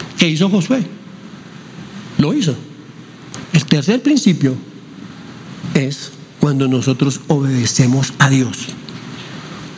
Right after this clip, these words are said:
Si nosotros queremos fructificar, si nosotros cre-,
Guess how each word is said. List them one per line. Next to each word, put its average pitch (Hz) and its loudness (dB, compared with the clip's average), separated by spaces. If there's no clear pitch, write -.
Si - 4
nosotros 147 2
queremos 147 2
fructificar, 156 2
si - 4
nosotros 156 2
cre-, 131 2